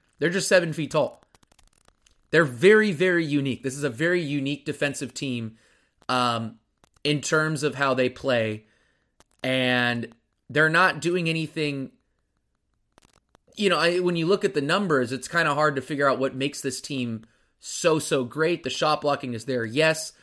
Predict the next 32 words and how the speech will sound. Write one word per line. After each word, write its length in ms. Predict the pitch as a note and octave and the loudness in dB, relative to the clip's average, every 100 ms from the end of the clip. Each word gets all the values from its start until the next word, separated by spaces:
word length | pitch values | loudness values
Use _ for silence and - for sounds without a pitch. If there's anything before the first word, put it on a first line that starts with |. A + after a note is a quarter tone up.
| _ _ _ | _ _ _
But, 340 | - C#3 - _ _ _ - | 2 2 0 _ _ _ -2
you 80 | |
know, 160 | F#3+ E3 | 2 4
they 100 | F3+ | 4
don't 180 | G#3 D#3+ | 2 0
have, 360 | D#3+ F#3 F3+ | 4 4 4
like, 300 | D3+ C3 - _ _ _ | 2 0 -2 _ _ _
your 160 | C3+ B2+ | -4 0
Marcus 420 | C#3 D3 C3 - | 2 2 0 -2
Smart, 520 | - D3 C#3+ C#3 - - | -4 2 2 2 -2 -16
Jrue 260 | A#2 D3 C#3+ | -6 -2 0
Holiday 420 | C3+ C#3 C3 B2+ | 2 2 2 0
types 420 | B2+ B2+ A#2 - | 2 0 0 -6
guarding 380 | - C3+ C3 B2 | -4 -2 0 -2
the 80 | A#2 | -6
perimeter, 680 | - A#2+ D3+ E3+ A#2 G#2+ - _ _ _ _ _ _ | -8 -2 -2 0 -2 -4 -10 _ _ _ _ _ _
which 280 | C#3 C#3+ - | -2 0 0
I'll 120 | C#3 | 0
get 160 | C3+ D3 | 2 2
into 240 | D#3 C3+ | 2 0
in 100 | A2+ | 0
just 240 | A#2+ B2 | -4 -8
a 40 | A#2 | -12
second. 560 | - F3 - A#2 G#2+ - _ _ _ _ _ _ _ - - | -4 -4 -4 -6 -6 -14 _ _ _ _ _ _ _ -18 0
They 120 | D#3+ | 2
don't 160 | D3 | 2
have 300 | C3 D3 D#3+ | 2 4 4
these, 200 | C3 B2 | 2 0
like, 260 | B2 A#2 - | 0 -4 -4
guys 400 | C#3 C3 C#3 A#2 | 0 4 2 2
that 100 | A#2 | -2
are 180 | A2+ | -4